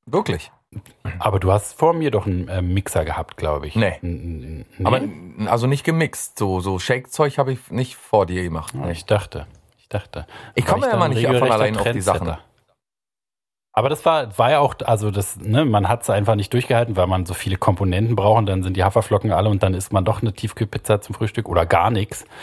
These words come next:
Speaker 2: Und, äh, dann ist sowieso alles im Arsch. Aber so eine Zeit lang war das ja total gut. Diese, ich find immer noch die Idee gut, einfach nur ein großes Glas irgendwas zu trinken und dann hat man halt die Mahlzeit hinter sich.
Speaker 1: Ja.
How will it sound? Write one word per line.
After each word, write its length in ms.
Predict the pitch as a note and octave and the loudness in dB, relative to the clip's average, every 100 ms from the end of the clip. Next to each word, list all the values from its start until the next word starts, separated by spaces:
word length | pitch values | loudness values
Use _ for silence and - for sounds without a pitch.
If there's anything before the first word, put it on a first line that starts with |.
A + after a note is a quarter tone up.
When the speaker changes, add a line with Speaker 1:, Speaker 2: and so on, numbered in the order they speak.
| - - - - | -12 -10 -6 2
Speaker 2:
Und, 360 | A#2+ A#2 A2 | 4 2 0
äh, 320 | A2 A2+ A2+ G#2+ | 4 6 4 2
dann 220 | A2 A2 | 0 -2
ist 240 | A#2 - | -6 -8
sowieso 320 | A2 G2+ G#2+ D#3+ | -4 0 4 4
alles 280 | B2 B2+ | 2 -2
im 120 | A#2 A#2 | -2 0
Arsch. 280 | G2+ D3 | 2 0
Aber 240 | - A2 G#2+ | 0 2 2
so 100 | A2 | 0
eine 160 | G#2 | -2
Zeit 260 | - - D3 | -2 -2 0
lang 200 | G3 F3+ | 0 2
war 80 | D3+ | 0
das 140 | C#3+ | 0
ja 80 | B2 | -4
total 280 | - - C3 | -4 -4 -4
gut. 240 | F3+ - | -4 -8
Diese, 180 | A#2+ G#2 | -6 -4
ich 120 | A2 | -4
find 160 | - B2+ | -2 0
immer 160 | E3 F3 | 2 4
noch 120 | B2+ | 2
die 140 | A#2 | -2
Idee 200 | G#2+ A#2+ | -2 -2
gut, 240 | C#3 C#3 - | 0 0 0
einfach 340 | B2+ C3+ - | 0 0 0
nur 180 | C3 C3+ | 0 2
ein 140 | B2+ | 2
großes 440 | G#2 A2+ D#3 D3+ - | 0 0 0 -2 0
Glas 520 | F#2+ F#2 C3+ - - - - - _ - | 2 4 2 0 -10 -20 -20 -20 _ 2
irgendwas 560 | C#3 D#3+ - C3 - | 2 4 0 0 -2
zu 160 | - B2+ | -4 -4
trinken 560 | - - C#3 F#3 D#3+ | -4 -2 -2 0 0
und 100 | B2 | 0
dann 160 | A2 A2+ | 2 2
hat 140 | A#2 C3 | 2 2
man 140 | A#2 | 2
halt 160 | A#2 A2+ | 2 0
die 60 | |
Mahlzeit 560 | G#2+ G#2+ A#2+ - A#2 - | 0 0 0 0 -2 -2
hinter 320 | - F3 E2 | -4 0 0
sich. 260 | D2+ D#2 - | -2 -12 -2
Speaker 1:
Ja. 220 | G#2+ A2 | 0 0